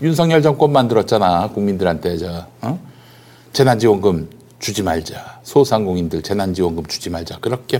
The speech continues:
빠득빠득 우겨서 결국 윤석열 정권 창출했잖아. 너희들. 어? 내가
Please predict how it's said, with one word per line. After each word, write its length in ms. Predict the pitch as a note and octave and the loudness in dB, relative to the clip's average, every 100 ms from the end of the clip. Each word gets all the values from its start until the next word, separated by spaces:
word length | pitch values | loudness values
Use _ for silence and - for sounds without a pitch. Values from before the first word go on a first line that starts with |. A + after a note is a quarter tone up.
| - | -2
빠득빠득 560 | D#3+ D#3 - D3+ - | -4 -4 -2 -2 -2
우겨서 320 | A2 A2 A2 | -2 0 0
결국 300 | A2+ A#2+ A2+ - - - - - | 0 2 0 -4 -16 -20 -18 0
윤석열 400 | D3+ D3 D#3+ D#3 | 2 4 4 4
정권 320 | C#3+ B2+ D3 | 2 2 0
창출했잖아. 800 | B2 D3+ - D3+ C#3 C#3+ D3 E2+ F#2+ | -2 -8 0 2 4 4 4 0 2
너희들. 460 | B2+ A2 F#2 D2+ - - _ - | 2 4 0 -2 -12 -20 _ -2
어? 200 | C3 F#3 - - _ _ _ _ _ _ _ _ _ _ _ _ - | -2 -2 -8 -20 _ _ _ _ _ _ _ _ _ _ _ _ -2
내가 280 | G2+ B2+ | 2 2